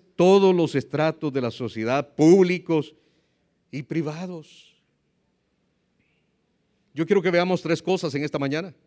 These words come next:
El origen de la integridad. Cuando hablamos de integridad, viene y se origina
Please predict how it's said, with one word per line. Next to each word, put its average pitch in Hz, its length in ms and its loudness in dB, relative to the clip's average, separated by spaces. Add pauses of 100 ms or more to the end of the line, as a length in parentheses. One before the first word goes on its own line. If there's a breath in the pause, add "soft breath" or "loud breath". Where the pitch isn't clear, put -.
(2000)
El 156 180 -2
origen 165 340 0
de 165 100 -2
la 160 60 2
integridad. 139 680 -4 (1600)
Cuando 233 240 2
hablamos 330 440 -4
de 170 380 2
integridad, 110 920 -8 (2000)
viene 151 720 -8 (320)
y 131 160 -16
se 147 140 -8
origina 160 880 -6